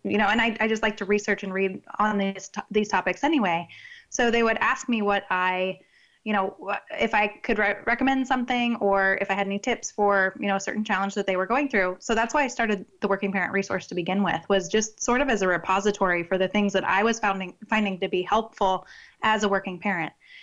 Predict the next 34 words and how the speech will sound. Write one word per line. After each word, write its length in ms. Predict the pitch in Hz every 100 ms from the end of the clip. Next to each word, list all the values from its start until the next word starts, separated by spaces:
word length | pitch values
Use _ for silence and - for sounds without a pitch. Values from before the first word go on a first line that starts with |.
| -
And 120 | 220 226
then 140 | 226
from 220 | 226 214
there, 320 | 233 269 240 -
I 40 |
started 340 | 208 220 202 196
a 40 |
blog 360 | 196 214 170 -
to 100 | 185
talk 240 | 208 196
about 320 | 190 185 -
some 120 | -
of 60 | 196
the 80 | 190
topics 420 | - 190 175 -
and 120 | 190
the 160 | 180 - -
common 260 | 208 196
questions 440 | 190 175 - 185 175
that 140 | 165
were 100 | 175
coming 280 | - 170 165
up. 220 | 170 - - - - -
And 280 | - 214 214
from 240 | - 202 208
there, 480 | 294 285 233 220 - - - _
um, 380 | 214 202 196 196
I 120 | 214
started 600 | 208 - 220 208 202 196 - - _ -
thinking 360 | 269 269 269
about, 520 | 240 208 196 185 - -
"Okay, 340 | 220 262 262 185
maybe 280 | 208 320 415
I 140 | 370